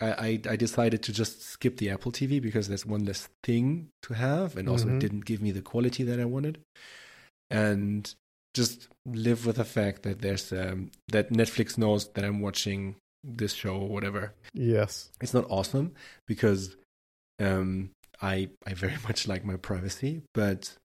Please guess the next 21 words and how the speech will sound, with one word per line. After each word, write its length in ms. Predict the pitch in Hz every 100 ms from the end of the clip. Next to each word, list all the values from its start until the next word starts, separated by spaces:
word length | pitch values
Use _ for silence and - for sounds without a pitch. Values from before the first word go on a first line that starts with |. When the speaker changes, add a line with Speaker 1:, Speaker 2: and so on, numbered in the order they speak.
| _ _ _ _ _ _ -
Speaker 1:
in 100 | 104
this 220 | 104 -
case, 500 | 131 107 101 - - _ _ _ -
I, 760 | 95 92 90 92 95 95 95 95 - -
like, 200 | 101 104
the 100 | 104
data 260 | 123 143
that 140 | 127 117
is 160 | 117
leaking 260 | 131 135 123
out, 360 | 104 120 127 - -
I 100 | 101
don't 320 | - 131 143
think 180 | 139 117
I 60 |
can 220 | 117 110
prevent 460 | 107 104 98 104 101
that 140 | 98
from 160 | - 101
leaking 300 | 95 - 101
out 260 | 95 87